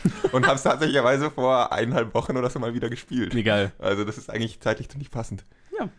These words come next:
Speaker 2: Ja, also könnte cool werden.
Speaker 1: Ja.
Speaker 2: Ähm, das war's auch schon eigentlich.
Speaker 1: Bevor wir jetzt die ganze Episode über den Slenderman-Trailer
Speaker 2: Richtig.
Speaker 1: reden.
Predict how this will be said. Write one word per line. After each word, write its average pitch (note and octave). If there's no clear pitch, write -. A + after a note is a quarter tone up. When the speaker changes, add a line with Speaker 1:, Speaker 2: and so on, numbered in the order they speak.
Speaker 2:
Ja, A3
also F#3+
könnte G3
cool F3+
werden. G#2+
Speaker 1:
Ja. E3
Speaker 2:
Ähm, A2+
das C3+
war's F#3
auch D#3+
schon D3
eigentlich. D3+
Speaker 1:
Bevor G#2+
wir G#2+
jetzt G#2+
die -
ganze A2
Episode G2
über G2
den G2+
Slenderman-Trailer A#2
Speaker 2:
Richtig. C#3
Speaker 1:
reden. F3+